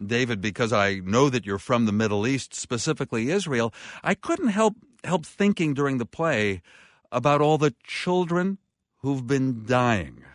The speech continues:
Now, in the Syrian civil war, worst of all in the last five years, but also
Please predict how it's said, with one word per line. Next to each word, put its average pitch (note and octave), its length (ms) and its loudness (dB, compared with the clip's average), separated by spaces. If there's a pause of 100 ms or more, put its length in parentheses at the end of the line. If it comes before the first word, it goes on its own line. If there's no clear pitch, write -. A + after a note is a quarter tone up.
(480)
Now, F#2+ 200 -2
in G2+ 100 2
the F#2+ 80 0
Syrian B2 500 0
civil G#2+ 380 -2
war, A#2+ 400 2
worst A#2 500 0
of B2 120 -2
all G#2 420 0
in E2+ 100 -8
the D#2+ 80 -4
last F2+ 360 -2
five F2 340 -2
years, G2+ 320 -2 (500)
but F#3 120 2
also D#3 500 4